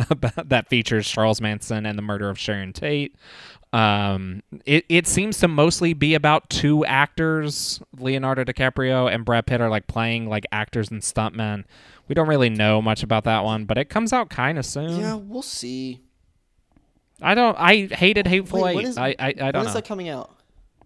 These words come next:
Speaker 1: Like May?
Speaker 2: Okay. Uh,
Speaker 1: Yeah,
Speaker 2: uh,
Speaker 1: like,
Speaker 2: he-,
Speaker 1: soon.
Speaker 2: here's what I will
Speaker 1: A
Speaker 2: say.
Speaker 1: trailer should be soon.
Speaker 2: Um,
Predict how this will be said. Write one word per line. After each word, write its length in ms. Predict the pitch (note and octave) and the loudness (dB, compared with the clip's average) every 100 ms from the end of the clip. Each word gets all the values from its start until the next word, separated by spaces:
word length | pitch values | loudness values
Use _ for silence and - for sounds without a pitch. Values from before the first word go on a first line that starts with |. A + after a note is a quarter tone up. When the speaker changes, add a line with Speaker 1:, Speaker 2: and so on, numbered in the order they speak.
| _ | _
Speaker 1:
Like 220 | - G#2+ G2 | -4 -4 -4
May? 540 | F#2 G#2 B2 C#3+ C#3+ - _ _ _ _ - - | -4 0 0 0 -4 -10 _ _ _ _ -20 -20
Speaker 2:
Okay. 280 | G#3+ G#3+ - _ _ _ _ _ _ _ - - | -16 -16 -18 _ _ _ _ _ _ _ -20 -4
Uh, 60 | A2 | -2
Speaker 1:
Yeah, 240 | F#2 F#2 - - | -2 -4 -8 -2
Speaker 2:
uh, 40 | |
Speaker 1:
like, 140 | D3 D3+ | 0 0
Speaker 2:
he-, 60 | |
Speaker 1:
soon. 320 | - - D#3+ B2+ | 0 2 4 4
Speaker 2:
here's 160 | A#2 | 2
what 100 | F#3 | 2
I 60 | C3+ | 2
will 80 | D3 | 2
Speaker 1:
A 100 | C#3+ | 2
Speaker 2:
say. 80 | |
Speaker 1:
trailer 260 | E3 F3 C#3+ | 4 6 4
should 200 | - C3 | 4 2
be 140 | A2 G#2 | 2 0
soon. 380 | G#2+ F#2+ F2 D#3 | -2 -4 -4 2
Speaker 2:
Um, 340 | D#3+ D#3+ D#3+ | 4 4 0